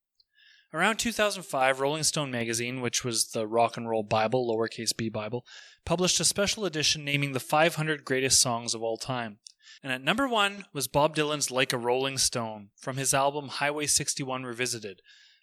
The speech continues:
a song and an album which touched off an explosion of abstract artistry and popular music, while also remaining musically digestible.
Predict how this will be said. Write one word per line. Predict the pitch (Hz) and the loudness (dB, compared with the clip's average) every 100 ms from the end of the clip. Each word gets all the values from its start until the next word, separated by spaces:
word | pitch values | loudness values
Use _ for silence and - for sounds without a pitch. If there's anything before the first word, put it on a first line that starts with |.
| - | -4
a | 131 | 2
song | - 185 185 190 | 4 4 0 -2
and | 170 151 | -4 -6
an | 151 | -2
album | 151 156 135 123 | 2 2 2 -4
which | 131 - - | -2 -2 0
touched | 175 - | 0 0
off | 180 170 165 | 0 -2 -4
an | |
explosion | 151 - - 170 175 170 165 | -2 -2 -2 -2 -2 -4 -8
of | 135 | -6
abstract | 139 151 143 156 147 - | -2 0 0 2 0 2
artistry | 135 135 - 135 | 0 2 0 -2
and | 117 | -2
popular | 135 127 127 120 | -2 -2 -4 -6
music, | 127 120 104 - _ _ _ - | -4 -4 -6 -12 _ _ _ -4
while | 131 | -2
also | 143 180 - 143 | 2 2 2 -2
remaining | 131 139 147 123 117 | -4 -2 -2 -4 -4
musically | 123 117 120 | -4 -4 -8
digestible. | 110 110 127 123 - 117 | -8 -6 -4 -4 -6 -10